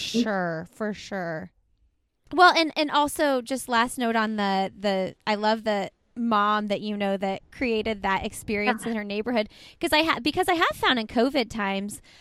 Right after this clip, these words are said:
Speaker 2: um, you know, the people that we have been around and surrounded ourselves with have been our neighbors, which is amazing.
Speaker 1: Right.
Speaker 2: And I
Speaker 1: That's
Speaker 2: see
Speaker 1: important.
Speaker 2: Right? And I mean, that in general, that's how we live in our community. But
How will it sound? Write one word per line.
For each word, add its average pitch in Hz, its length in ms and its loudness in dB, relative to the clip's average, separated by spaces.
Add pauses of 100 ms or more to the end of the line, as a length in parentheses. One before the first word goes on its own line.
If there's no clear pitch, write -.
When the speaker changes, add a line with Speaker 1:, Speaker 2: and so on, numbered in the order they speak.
(240)
Speaker 2:
um, 220 420 2 (240)
you 254 140 0
know, 247 100 2
the 240 100 -2
people 381 360 0
that 247 160 4
we 233 120 2
have 220 520 0
been 208 160 2
around 294 360 2
and 262 140 0
surrounded 226 460 -2
ourselves 277 500 -2
with 277 240 -2 (220)
have 214 420 2 (160)
been 202 400 0 (220)
our 214 100 0
neighbors, 294 600 -2
which 240 180 -4
is 240 100 -2
amazing. 240 840 0
Speaker 1:
Right. - 100 -12 (280)
Speaker 2:
And 247 100 0
I 254 60 6
Speaker 1:
That's 226 280 4
Speaker 2:
see - 40 -14 (320)
Speaker 1:
important. 156 400 -8
Speaker 2:
Right? 277 400 6
And 302 180 2
I 311 120 2
mean, 320 260 -2 (160)
that 370 260 4
in 330 140 -2
general, 339 480 2
that's 240 260 0
how 277 120 0
we 226 140 0
live 233 420 2
in 226 80 2
our 220 100 0
community. 262 460 -4
But 214 260 -2